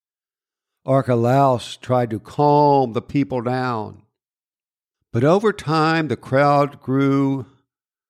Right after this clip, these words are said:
larger and more demanding. And as the Passover drew near, the crowd grew larger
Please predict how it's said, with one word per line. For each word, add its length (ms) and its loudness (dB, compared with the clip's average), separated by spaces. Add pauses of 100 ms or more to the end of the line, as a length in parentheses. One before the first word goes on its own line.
(280)
larger 880 0 (500)
and 240 -10
more 300 0
demanding. 840 -6 (2500)
And 160 -4
as 260 2
the 100 0
Passover 960 0
drew 400 0
near, 580 -2 (1200)
the 100 -6
crowd 480 0
grew 380 0
larger 800 -2